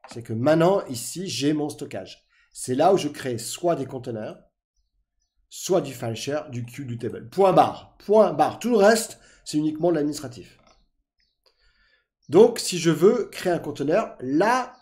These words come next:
alors j'en ai déjà un qui est créé, c'est log par défaut, vous inquiétez pas. C'est, c'est quelque chose qui est créé par défaut par Microsoft, on s'en fout de celui-ci, vous le zappez, on n'a pas besoin. Je peux voir les conteneurs qui ont été supprimés ou pas, si j'en ai. Voilà.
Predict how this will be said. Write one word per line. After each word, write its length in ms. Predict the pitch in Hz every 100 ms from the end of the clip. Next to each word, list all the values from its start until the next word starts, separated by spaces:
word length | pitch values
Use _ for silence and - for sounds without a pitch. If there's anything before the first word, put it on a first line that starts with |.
| _ -
alors 180 | 110
j'en 140 | 117 139
ai 80 | 143
déjà 240 | 156 170
un 60 | 175
qui 120 | 131
est 40 |
créé, 260 | - 139 147
c'est 160 | -
log 300 | 117 135 -
par 160 | 123 117
défaut, 320 | 120 - 143
vous 100 | 135
inquiétez 300 | 110 110 110
pas. 320 | 120 131 156 - _ _ _
C'est, 320 | - 117 123
c'est 100 | 120
quelque 100 | 113
chose 160 | 135 -
qui 100 | 123
est 40 |
créé 440 | 113 110 117 131 - _ _
par 180 | 131 117
défaut 280 | 120 123 143
par 160 | 110
Microsoft, 460 | 113 113 104 139 -
on 80 | 117
s'en 160 | 110 107
fout 160 | 123
de 60 | 120
celui-ci, 540 | 107 101 - 117 120 - _ -
vous 100 | 113
le 60 | 110
zappez, 400 | 110 110 123 -
on 40 |
n'a 120 | 98 98
pas 140 | 131
besoin. 320 | 110 98 - _ _ _ _ _ _ _ _ _ _ _ - - - _ -
Je 60 |
peux 80 | 156
voir 260 | 156 190 170
les 80 |
conteneurs 420 | 156 147 151 170 151
qui 60 |
ont 40 | 123
été 100 | 120
supprimés 460 | - 120 139 135
ou 100 | 120
pas, 320 | 113 151 - -
si 140 | 110
j'en 160 | 113 120
ai. 160 | 214 - _ _ _ _ _ _ _
Voilà. 180 | -